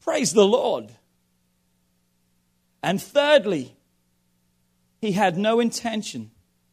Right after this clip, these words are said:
of ever following up with a lunch invitation. It was just a means of him getting away quicker and easing his conscience in the process.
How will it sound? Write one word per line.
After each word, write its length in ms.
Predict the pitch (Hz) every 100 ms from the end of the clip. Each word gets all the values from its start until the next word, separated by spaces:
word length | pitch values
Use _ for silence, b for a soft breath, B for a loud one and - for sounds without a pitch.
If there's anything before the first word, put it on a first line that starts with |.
| _ _ _ _ _ _ _ _ -
of 140 | 135 -
ever 300 | 190 175 165
following 500 | - 170 170 165 160
up 320 | 127 - _ _ _ _ _ _ _ _ _ _ _ _ _ _
with 180 | 151 147
a 60 | 143
lunch 640 | 170 143 120 - - _ _ _ _ _ -
invitation. 800 | 151 135 139 147 131 - 113 107 _ _ _ _ _ _ _ _ _ _ _ _ _ -
It 100 | 170
was 140 | 147
just 260 | - 190 175
a 80 |
means 420 | 170 190 170 139 135
of 120 | -
him 180 | 165 156
getting 320 | 160 147 151
away 300 | 143 139 135
quicker 420 | - 156 151 110 _ _ _ _ _ _ _ _ _ _ -
and 160 | 139 135
easing 360 | 175 170 135 113
his 200 | 135 -
conscience 680 | - 147 135 - _ _ _ _ _ _ _ _ _ _ _
in 80 | 127
the 80 | 120
process. 800 | - 123 110 - - _ _